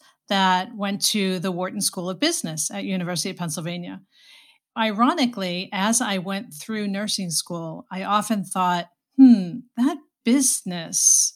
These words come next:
side of the equation is really interesting." I always thought, "One of these days, someday in my life, I'm gonna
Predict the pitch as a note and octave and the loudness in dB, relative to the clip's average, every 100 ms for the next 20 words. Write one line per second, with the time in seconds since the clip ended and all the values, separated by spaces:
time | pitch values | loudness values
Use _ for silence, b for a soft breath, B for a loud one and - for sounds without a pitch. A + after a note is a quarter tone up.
0 | _ - - - F#3 F3+ F3 F3+ F#3+ D#3+ | _ -4 0 2 2 2 0 -4 -6 -6
1 | F3 F3 E3 G3 F#3 E3 F3 F3+ F#3 - | -6 -6 -6 -4 -4 -4 -6 -6 -10 -4
2 | A#3 A#3 A#3+ F#3+ F3+ G3+ F#3+ F#3+ E3 F3+ | 6 10 10 8 -2 -6 -6 -6 -6 -6
3 | D#3+ E3 - _ _ A3 G#3+ A3+ B3 A#3+ | -8 -10 -14 _ _ -2 2 6 6 6
4 | - G3+ G3+ G3 A3+ A#3 D4 B3+ A#3 - | 4 4 4 0 0 2 4 8 6 6
5 | G3+ F3 F#3+ - B3 A#3+ G#3 F3 F#3 G#3 | 2 0 2 6 8 8 6 0 -2 -2
6 | G3+ G3+ G3 F#3 F3 F#3 G3 F#3+ G3 F#3 | 0 2 2 0 -2 -6 -6 -4 -4 -4